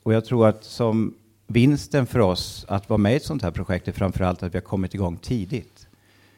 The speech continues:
Att man har förstått nyttan av att börja experimentera, börja försöka förstå sig på det här. Och vi har ju bland annat tagit fram i Sollentuna då progressionsplaner.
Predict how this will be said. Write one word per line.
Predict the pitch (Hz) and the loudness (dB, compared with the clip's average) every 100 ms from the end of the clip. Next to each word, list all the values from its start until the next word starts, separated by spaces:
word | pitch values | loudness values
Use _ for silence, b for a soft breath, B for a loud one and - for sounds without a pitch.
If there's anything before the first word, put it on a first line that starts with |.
| b b | b b
Att | 98 | -4
man | 104 101 | 0 0
har | 98 | 0
förstått | 113 - 131 131 - _ - | -4 -2 0 0 -2 _ -2
nyttan | 120 104 - 120 123 | 0 0 -4 -2 0
av | 101 90 82 - - | 2 0 -4 -10 -4
att | 92 - _ - | -4 -4 _ -10
börja | 98 104 92 87 110 | -2 0 0 0 -4
experimentera, | - 117 113 98 - 82 85 | -6 -4 -2 -4 -4 -4 -4
börja | 87 95 85 | -4 -4 -4
försöka | 82 - 90 87 | -6 -10 -10 -10
förstå | - - 87 | -12 -12 -10
sig | 95 | -10
på | - 107 117 | -6 -4 -4
det | 120 | -4
här. | 87 78 - b b b b b | -6 -6 -10 b b b b b
Och | - 98 | -6 2
vi | 101 | 6
har | 107 | 6
ju | 113 110 | 6 4
bland | 110 110 | 2 2
annat | 104 98 98 | 2 0 -2
tagit | 110 101 95 | -2 -2 -4
fram | 101 95 90 | -4 -4 -4
i | |
Sollentuna | 113 95 87 110 127 120 | -2 -2 -4 -4 0 0
då | 95 90 | 0 -2
progressionsplaner. | - 92 90 90 104 95 85 - 98 92 101 107 120 120 | 0 -2 -2 -4 -2 -2 -2 -4 -2 0 0 0 0 -2